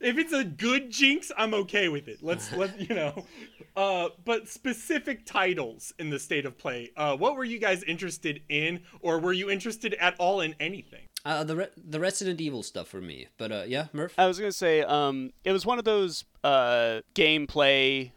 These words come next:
Speaker 3: or video game announcements. I don't know how you, how we phrase these things now, uh, but that I had to rewatch it a few times to really feel hype about anything. Um, like, uh, like that Street Fighter Six,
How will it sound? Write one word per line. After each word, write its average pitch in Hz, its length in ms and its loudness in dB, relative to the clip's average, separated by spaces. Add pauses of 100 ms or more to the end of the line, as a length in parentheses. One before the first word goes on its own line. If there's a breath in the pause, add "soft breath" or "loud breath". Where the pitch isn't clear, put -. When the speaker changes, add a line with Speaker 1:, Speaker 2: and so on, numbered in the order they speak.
Speaker 3:
or 127 220 -2 (240)
video 135 300 0
game 120 420 -4 (520)
announcements. 120 760 -2
I 123 80 -2
don't 107 140 -2
know 101 140 -2
how 104 100 -2
you, 120 160 -6 (140)
how 117 100 -4
we 104 220 -10 (220)
phrase 117 340 0
these 104 180 -6
things 98 300 -8
now, 95 320 -4 (440 soft breath)
uh, 113 260 6
but 117 260 2 (440 soft breath)
that 151 240 8
I 139 140 8
had 151 240 8
to 147 100 -2
rewatch 113 600 2
it 117 380 0 (200)
a 160 100 6
few 170 360 -8
times 123 600 2
to 127 120 -6
really 120 260 -6
feel 123 280 -2
hype 120 300 0
about 104 300 0
anything. 147 640 -4
Um, 110 520 0
like, 160 200 6
uh, 151 280 8
like 151 160 2
that 165 180 4
Street 233 260 -2
Fighter 202 240 4
Six, - 600 -2